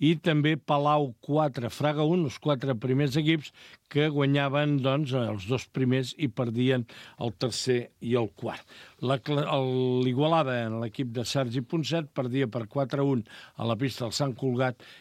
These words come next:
i, evidentment, se li complica molt la situació per salvar la categoria. L'encapçala el Palau amb quaranta-sis, quaranta pel Vilassana i el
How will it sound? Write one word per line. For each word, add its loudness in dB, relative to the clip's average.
i, 0
evidentment, 2
se -2
li -2
complica -6
molt 0
la 0
situació -4
per -6
salvar -4
la -6
categoria. -8
L'encapçala 0
el -2
Palau 0
amb 2
quaranta-sis, -2
quaranta -2
pel -2
Vilassana -4
i -2
el -8